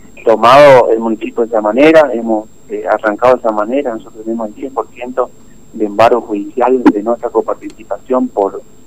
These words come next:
por, eh, desmanejo, malversaciones de fondos que ha hecho la gestión anterior a través de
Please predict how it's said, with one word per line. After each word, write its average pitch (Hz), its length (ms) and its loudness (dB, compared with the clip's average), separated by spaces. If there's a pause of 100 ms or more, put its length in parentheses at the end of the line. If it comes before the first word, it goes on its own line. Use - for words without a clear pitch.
(320)
por, 104 380 -2
eh, 98 800 -6
desmanejo, 113 960 0
malversaciones 110 720 -2
de 117 60 -12
fondos 131 300 0
que 113 80 -2
ha 104 80 2
hecho 110 180 -6
la 113 120 -6
gestión 117 280 -14
anterior 135 600 -2 (440)
a 104 100 -6
través 110 320 -2
de 113 240 -2